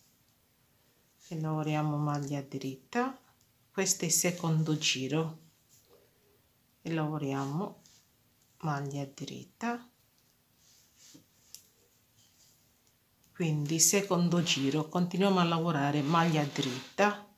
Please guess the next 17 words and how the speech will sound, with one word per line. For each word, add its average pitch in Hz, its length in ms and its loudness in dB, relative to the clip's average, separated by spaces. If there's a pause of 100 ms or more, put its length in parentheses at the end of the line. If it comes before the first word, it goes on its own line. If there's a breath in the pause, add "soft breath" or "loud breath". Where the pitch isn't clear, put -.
(880 loud breath)
fino 196 400 4
alla 170 160 4
fine 156 840 0
del 156 300 2
giro, 156 500 0 (320)
dove 170 160 2
mar-, 175 300 2
questo 196 320 4
è - 20 6
l'inizio, 165 680 4
quindi 165 720 2
dobbiamo 165 320 2
lavorare 175 440 6
fino 170 300 0
ad 160 120 2
arrivare 143 500 0
qui. 127 340 -8